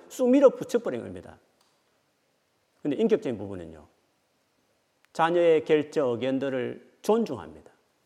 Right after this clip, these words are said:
스스로 제한을 받습니다. 자녀들의 그 결정에, 그 의사에, 반응에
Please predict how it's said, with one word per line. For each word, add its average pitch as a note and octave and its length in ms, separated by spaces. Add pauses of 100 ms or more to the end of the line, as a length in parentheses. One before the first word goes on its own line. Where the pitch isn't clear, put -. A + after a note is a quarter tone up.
(120)
스스로 A#3 800 (580)
제한을 A#3+ 460
받습니다. - 580
자녀들의 C3+ 600
그 C3+ 80
결정에, C#3 640 (480)
그 - 160
의사에, C3 600 (880)
반응에 C#3 680